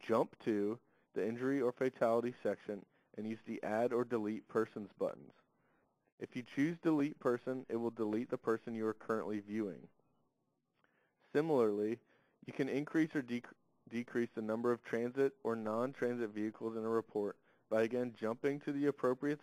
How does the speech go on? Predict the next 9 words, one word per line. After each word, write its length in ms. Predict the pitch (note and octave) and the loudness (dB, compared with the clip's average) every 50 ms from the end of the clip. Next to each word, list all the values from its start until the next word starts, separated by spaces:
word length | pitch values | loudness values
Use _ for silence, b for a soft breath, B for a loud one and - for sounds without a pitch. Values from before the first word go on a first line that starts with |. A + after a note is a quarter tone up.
| - | -2
section 460 | - G#2+ G#2+ - - - G#2+ G#2 G#2+ A2+ b b b b b b b b | 0 0 0 0 -4 -8 -8 -8 -10 -14 b b b b b b b b
and 140 | G#2+ G#2+ - | -18 -16 -4
click 240 | - A#2+ A#2+ - B2 | 0 0 0 2 2
on 180 | A#2 A2+ A2 - | 0 0 0 -2
Add 260 | - G2 G#2+ A2+ B2 B2+ | -4 -2 0 0 -2 -2
Vehicle 320 | C3 C3 C3 C3 - - B2+ | 0 -2 -2 0 0 -2 -2
or 180 | B2+ G#2+ G#2 | 0 0 -2
Delete 400 | A2 - A#2 G#2 G2+ G#2+ A2 G2+ - - | -2 -2 -2 -2 -2 -4 -4 -6 -8 -8
Vehicle. 480 | G2 F#2+ F2+ - - - D2 B1 B1+ | -6 -6 -6 -6 -8 -10 -10 -10 -14